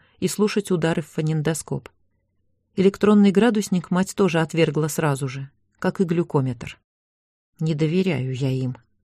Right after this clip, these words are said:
отвечала она на все уговоры. Старый тонометр принесла тётя Галя, спасибо ей. Людмила Никандровна подобрала схему лечения.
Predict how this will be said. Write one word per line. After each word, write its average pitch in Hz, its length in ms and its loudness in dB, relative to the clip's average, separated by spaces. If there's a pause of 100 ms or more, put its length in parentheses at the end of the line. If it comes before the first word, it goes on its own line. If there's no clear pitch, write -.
отвечала 135 640 -2
она 156 160 2
на 180 140 2
все 147 240 -2
уговоры. 139 580 0 (1040)
Старый 220 360 4
тонометр 202 580 2
принесла 185 460 0
тётя 202 280 0
Галя, 143 280 -2
спасибо 143 480 -4
ей. 135 320 -8 (640)
Людмила 165 360 0
Никандровна 175 640 2
подобрала 175 500 0
схему 160 340 -2
лечения. 139 680 -6